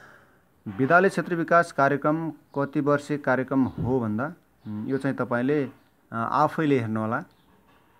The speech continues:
विद्यालय क्षेत्र विकास कार्यक्रम एकछिन तपाईँलाई यो आफ्नो पनि मन मस्तिष्क उतातिर लिन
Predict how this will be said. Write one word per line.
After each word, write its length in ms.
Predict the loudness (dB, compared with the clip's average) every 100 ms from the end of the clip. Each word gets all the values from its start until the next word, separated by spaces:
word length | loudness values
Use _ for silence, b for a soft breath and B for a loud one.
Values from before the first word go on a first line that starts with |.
| -12
विद्यालय 420 | -6 0 0 0
क्षेत्र 240 | -4 -8
विकास 300 | -6 -4 -6
कार्यक्रम 360 | -6 -6 -4 -6
एकछिन 220 | -4 -4
तपाईँलाई 360 | -2 0 0 -2
यो 200 | -4 -6 b b b
आफ्नो 280 | 0 0 -2
पनि 320 | 0 -2 -2 -8
मन 300 | -6 -2 2
मस्तिष्क 360 | 2 0 -4 -6
उतातिर 360 | -6 -8 -6 -4
लिन 280 | -2 -4